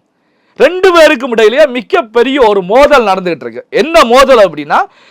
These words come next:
தாவேக்காவுல இருக்கக்கூடிய நிர்வாகிகளை வந்து ஜான் ஆரோக்கியசாமி புஷி ஆனந்துக்கு எதிராக கொம்பு சீவி விட்டுக்கிட்டு இருக்காங்க. புஷி ஆனந்துக்கு எதிராக கருத்துக்களை முன்வைங்க, பாத்தீங்கன்னா, சில ஜேர்னலிஸ்ட்டை பொறுத்த வரைக்கும் சேனல்கள்ல வந்து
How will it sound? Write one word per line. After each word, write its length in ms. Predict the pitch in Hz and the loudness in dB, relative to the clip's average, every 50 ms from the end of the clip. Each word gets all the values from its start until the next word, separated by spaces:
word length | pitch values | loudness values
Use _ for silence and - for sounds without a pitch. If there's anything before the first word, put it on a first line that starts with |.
| - | -2
தாவேக்காவுல 720 | 202 220 269 311 330 339 330 294 - 294 285 277 277 254 | 0 2 2 4 4 4 2 2 2 2 2 4 4 2
இருக்கக்கூடிய 460 | 240 240 190 226 202 175 190 180 190 208 214 214 - _ | 2 0 0 -2 -2 -2 -4 -2 0 0 0 -2 -4 _
நிர்வாகிகளை 800 | - 165 226 294 311 294 320 320 311 302 247 262 247 226 202 185 | -8 -6 -6 -4 -2 0 2 2 2 2 2 0 0 0 0 0
வந்து 260 | 180 170 170 180 214 370 233 | 0 -2 -4 -6 -8 -6 -2
ஜான் 300 | 202 247 262 285 294 285 | 0 2 2 4 4 2
ஆரோக்கியசாமி 680 | 262 247 240 208 160 214 202 - 185 156 160 196 277 403 403 _ _ _ _ _ _ _ _ _ _ _ - | 2 2 2 0 -2 -4 -4 -2 -2 -4 -4 -4 -8 -12 -14 _ _ _ _ _ _ _ _ _ _ _ -6
புஷி 220 | 269 294 - 370 403 | -4 -4 0 2 2
ஆனந்துக்கு 460 | 349 339 330 320 311 285 294 226 214 240 | 4 4 4 2 0 0 -2 -4 -2 0
எதிராக 460 | 214 214 202 269 254 247 262 311 320 | 0 0 0 0 0 0 2 0 0
கொம்பு 280 | - 277 294 330 339 349 | 0 0 0 0 0 -2
சீவி 220 | - - 285 269 254 | -2 0 -2 -2 -2
விட்டுக்கிட்டு 340 | 226 190 180 208 185 170 | -4 -4 -6 -6 -8 -8
இருக்காங்க. 280 | 165 151 139 135 131 117 - _ _ _ _ _ _ _ _ _ _ _ _ _ - | -6 -6 -6 -6 -8 -10 -20 _ _ _ _ _ _ _ _ _ _ _ _ _ -10
புஷி 200 | 240 240 - 330 | -6 -2 0 2
ஆனந்துக்கு 360 | 311 294 285 277 277 208 254 | 2 2 0 -2 -2 0 2
எதிராக 220 | 247 262 269 262 208 | 2 2 2 2 0
கருத்துக்களை 340 | 233 233 190 226 220 240 233 | 0 -2 -2 -2 0 0 0
முன்வைங்க, 480 | 214 208 214 208 196 190 180 165 160 170 160 135 120 - _ _ _ _ _ _ _ - | 0 -2 -6 -4 -4 -4 -4 -2 -2 -2 -2 -4 -6 -10 _ _ _ _ _ _ _ -2
பாத்தீங்கன்னா, 360 | 220 277 294 320 339 339 311 - | -2 0 2 2 2 2 2 2
சில 100 | 302 294 262 214 | 0 0 2 2
ஜேர்னலிஸ்ட்டை 460 | 240 277 294 320 311 311 226 - 277 262 202 | 2 2 2 2 2 0 0 0 0 0 0
பொறுத்த 180 | 233 196 170 196 | 0 -2 0 -2
வரைக்கும் 340 | 170 160 156 190 247 269 240 - _ _ _ _ _ _ - | -2 -2 -2 -4 -4 -6 -6 -8 _ _ _ _ _ _ 0
சேனல்கள்ல 680 | 277 294 320 359 359 359 339 320 262 277 262 247 240 247 | 2 2 4 4 2 2 2 2 0 0 2 2 0 -2
வந்து 140 | 277 285 | -2 -4